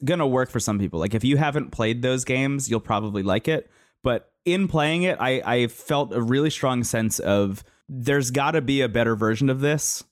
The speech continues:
in terms of just, like, the farming. Like, the focus on the farming in that game, I think, is pretty strong, but they're, they're equally as focused on the relationship building in Friends of Mineral Town.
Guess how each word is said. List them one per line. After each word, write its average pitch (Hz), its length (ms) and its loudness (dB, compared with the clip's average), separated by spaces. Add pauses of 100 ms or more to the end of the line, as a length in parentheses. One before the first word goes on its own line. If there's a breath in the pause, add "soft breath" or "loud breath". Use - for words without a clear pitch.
(140)
in 135 120 0
terms 135 260 0
of 117 80 0
just, 127 160 0
like, 120 160 -2
the 104 160 -2
farming. 101 400 -2
Like, 110 160 -2
the 135 80 -2
focus 170 380 0
on 170 100 0
the 135 80 0
farming 123 480 0
in 107 140 0
that 110 180 0
game, 104 260 0
I 98 60 0
think, 139 220 -2
is 120 80 -2
pretty 110 240 0
strong, 110 420 0
but 110 140 -2
they're, 104 240 0
they're 107 280 -2
equally 131 380 0
as 113 120 0
focused 117 280 0
on 107 80 0
the 101 80 2
relationship 101 480 0
building 120 240 0
in 120 60 0
Friends 123 220 -2
of 123 40 2
Mineral 123 240 2
Town. 143 340 -2